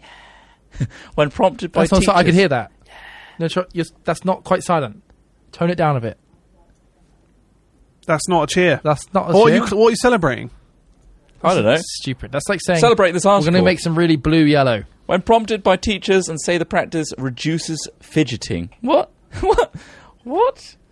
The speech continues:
Speaker 1: Reduces fidgeting by allowing silent cheering?
Speaker 3: Mate.
Speaker 1: Eleonora Heights Public School
Speaker 2: I don't
Speaker 1: called out.
Speaker 2: understand this concept.
Speaker 3: So, how
Speaker 1: It's a silent cheer policy,
Speaker 2: So it
Speaker 1: guys.
Speaker 3: So you
Speaker 2: reduces
Speaker 3: have to
Speaker 2: cheering,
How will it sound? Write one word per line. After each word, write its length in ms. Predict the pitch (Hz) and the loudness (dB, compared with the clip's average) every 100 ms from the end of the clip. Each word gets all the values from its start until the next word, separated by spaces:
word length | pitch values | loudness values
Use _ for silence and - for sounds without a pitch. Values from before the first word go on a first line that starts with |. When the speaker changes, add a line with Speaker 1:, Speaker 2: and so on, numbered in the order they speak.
| _ _ _ - | _ _ _ -16
Speaker 1:
Reduces 500 | 247 320 320 320 - | -8 -6 -6 -8 -2
fidgeting 640 | 226 262 240 160 120 185 - _ | -2 -2 -6 -6 -6 -8 -16 _
by 120 | 175 | -2
allowing 360 | 180 190 185 185 | 0 0 -2 -4
silent 440 | - 185 202 185 | -4 -2 -2 -4
cheering? 440 | - 190 156 156 202 - _ _ _ _ _ | -8 -6 -6 -8 -10 -18 _ _ _ _ _
Speaker 3:
Mate. 300 | 151 151 156 | -14 -10 0
Speaker 1:
Eleonora 640 | 233 285 269 277 262 175 151 | 4 6 6 6 6 6 4
Heights 320 | - 202 - | 4 0 0
Public 340 | - 233 220 - | 0 2 2 -2
School 240 | - 147 | 0 0
Speaker 2:
I 40 | |
don't 140 | 269 269 | 4 4
Speaker 1:
called 160 | - - | 6 6
out. 40 | 160 | 4
Speaker 2:
understand 280 | 247 240 202 | 4 2 0
this 140 | 170 | -4
concept. 720 | - 196 208 - 139 113 - - | -4 -4 -2 -4 -6 -6 -14 -4
Speaker 3:
So, 200 | 180 180 147 - - - - - _ - | -2 -2 -4 -14 -16 -18 -20 -20 _ -16
how 180 | - - | -2 0
Speaker 1:
It's 60 | 220 | 0
a 40 | - | 0
silent 300 | 214 233 202 | 0 0 0
cheer 180 | - 185 | -2 -2
policy, 480 | - 185 208 - - | 2 2 2 0 2
Speaker 2:
So 0 | |
it 100 | 240 | 2
Speaker 1:
guys. 100 | 226 | 4
Speaker 3:
So 40 | |
you 40 | 220 | 4
Speaker 2:
reduces 60 | 208 | 4
Speaker 3:
have 120 | 233 | 4
to 40 | |
Speaker 2:
cheering, 140 | 220 | 4